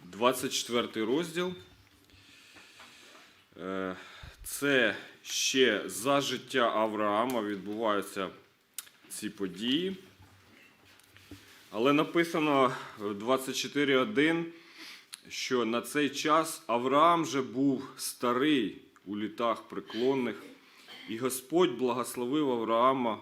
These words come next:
в усьому. І каже Авраам рабові своєму, найстаршому в Господі його, що правив усім достатком його: "Ось положи руку твою під стегне-, під стегно моє,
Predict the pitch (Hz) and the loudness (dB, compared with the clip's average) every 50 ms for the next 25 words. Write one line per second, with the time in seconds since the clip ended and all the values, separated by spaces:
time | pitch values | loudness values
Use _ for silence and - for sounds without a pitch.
0 | - - - 92 110 113 - - - 123 107 98 92 85 82 - - - - - | -10 -18 -14 -12 -10 -8 -8 -6 -2 0 0 0 0 -2 -6 -8 -12 -16 -20 -20
1 | - - - - - - _ - 107 107 - - 170 180 165 151 165 151 139 131 | -20 -20 -20 -20 -20 -20 _ -10 -10 -6 0 2 2 4 4 4 4 4 4 4
2 | 127 135 139 139 135 123 117 113 120 113 113 117 147 170 160 135 120 101 - - | 4 4 4 4 4 2 2 0 -2 -2 -2 0 0 0 2 0 -2 -2 -4 -10
3 | 104 104 110 107 113 117 107 98 90 82 80 78 - - _ 87 98 107 110 101 | -8 -8 -6 -2 -2 -2 -2 -2 -4 -6 -8 -12 -14 -20 _ -12 -8 -6 -6 -6
4 | - - - 131 131 135 135 135 - 127 113 107 98 85 - 104 98 - - - | -8 -10 -2 2 2 2 2 0 -8 -8 -8 -8 -8 -10 -10 -12 -12 -12 -14 -12
5 | - 123 135 131 131 107 110 107 107 101 101 101 98 101 - - - - - - | -4 -4 -4 -2 -2 -4 -4 -4 -4 -4 -4 -4 -4 -6 -10 -18 -20 -20 -20 -20
6 | - _ _ - - - - 107 - - 120 131 139 143 139 131 123 117 110 - | -20 _ _ -16 -14 -10 -10 -10 -8 -4 0 0 2 2 2 0 0 -2 -6 -8
7 | - - 123 127 107 110 107 - - - 127 135 139 - - 123 104 104 101 95 | -8 -6 -6 -6 -4 -6 -8 -8 -6 -2 -2 -2 -2 -4 -8 -8 -6 -4 -4 -6
8 | 90 92 92 82 78 71 - - - _ _ _ _ - _ _ _ _ _ _ | -6 -6 -8 -8 -8 -8 -12 -20 -20 _ _ _ _ -20 _ _ _ _ _ _
9 | _ - - 117 127 135 131 131 - - - 117 117 110 113 107 - 107 104 101 | _ -4 0 4 6 6 6 4 -2 -6 -4 -2 -2 -2 -2 -2 -2 -2 -2 0
10 | 120 139 135 - 139 131 - 110 110 113 117 110 104 107 - 107 95 - - - | 0 -2 -2 -4 -8 -10 -8 -6 -4 -4 -2 -2 -4 -6 -8 -12 -12 -12 -14 -12
11 | - 101 92 101 107 113 113 123 123 - - - _ - 110 101 - - - - | -10 -10 -10 -8 -8 -8 -6 -4 -6 -6 -8 -14 _ -10 -10 -8 -8 -10 -10 -10
12 | 104 95 98 113 135 160 151 131 110 98 92 90 85 78 | -8 -8 -6 -6 -4 -2 -2 0 0 -2 -2 -2 -4 -6